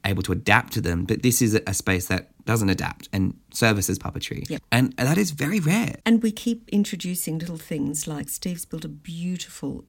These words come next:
Speaker 2: automata. People, you turn the handle and you watch the gears moving and things happen. Adults and children can play with that. We do have an emphasis on play.
Speaker 1: Yes.
Speaker 2: We have marionettes for children to play with, or adults, but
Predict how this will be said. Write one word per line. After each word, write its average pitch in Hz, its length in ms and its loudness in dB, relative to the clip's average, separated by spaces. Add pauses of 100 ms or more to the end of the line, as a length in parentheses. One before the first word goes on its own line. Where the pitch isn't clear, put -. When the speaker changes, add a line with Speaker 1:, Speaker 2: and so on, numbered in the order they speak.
Speaker 2:
automata. 156 800 -6 (100)
People, 156 300 -4
you 156 200 -6 (200)
turn 165 300 -2
the 151 80 -2
handle 160 580 -4
and 143 260 -4
you 139 80 -2
watch 139 420 -6
the 226 80 -4
gears 226 440 0
moving 190 640 0
and 156 320 -4
things 156 400 -6
happen. 170 460 -2
Adults 160 400 -4
and 170 200 -4
children 190 600 -6
can 151 400 -10 (160)
play 165 280 -6
with 175 180 -8
that. 190 200 -6
We 196 100 2
do 233 320 2
have 220 200 -4
an 180 80 0
emphasis 170 500 -6
on 156 160 -6
play. 139 480 -8 (160)
Speaker 1:
Yes. 95 420 -4
Speaker 2:
We 156 120 -4
have 151 120 -4
marionettes 185 640 -4
for - 100 -16
children 170 380 -10
to - 80 -12
play 165 300 -10
with, 160 280 -12
or 165 180 -2
adults, 160 480 -8
but 147 180 -6